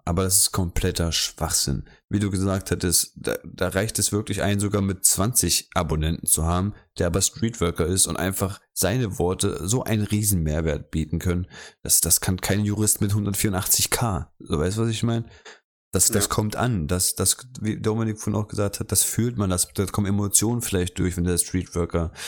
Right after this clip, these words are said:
Speaker 1: es gibt hier so viele Seiten auf Instagram, die wirklich das Straßenleben zeigen, wie es in der Gosse abgeht, wie, wie jemand sich den ganzen Tag durchs, durch den Tag struggelt und da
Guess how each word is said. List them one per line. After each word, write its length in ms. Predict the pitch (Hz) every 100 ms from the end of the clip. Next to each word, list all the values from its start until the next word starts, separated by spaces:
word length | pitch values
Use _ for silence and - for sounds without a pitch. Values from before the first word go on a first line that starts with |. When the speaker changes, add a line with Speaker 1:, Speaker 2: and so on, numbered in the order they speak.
| -
Speaker 1:
es 160 | - -
gibt 160 | 101
hier 100 | -
so 140 | 104 127
viele 340 | - 120 113
Seiten 460 | 101 104 120 139 92
auf 160 | 98
Instagram, 540 | 95 92 - 101 95 87
die 240 | 98 87 - - _
wirklich 280 | 101 104 104
das 180 | - 92
Straßenleben 840 | - - 80 98 110 101 95 92
zeigen, 420 | - 87 90 98
wie 80 | 95
es 100 | 95
in 80 | 95
der 120 | 95
Gosse 360 | 101 104 - -
abgeht, 460 | 95 - 95 92
wie, 160 | 104 92
wie 140 | 101
jemand 420 | 104 101 101 -
sich 120 | 101 -
den 160 | 101
ganzen 440 | 101 104 110 104 104
Tag 300 | 107 101 107
durchs, 200 | 101 -
durch 540 | 101 - - 90 101
den 180 | 113 110
Tag 260 | - 110
struggelt 480 | - - 107 101 101
und 220 | 98 92 - - - - _ _ _ _
da 440 | 98 113 143 131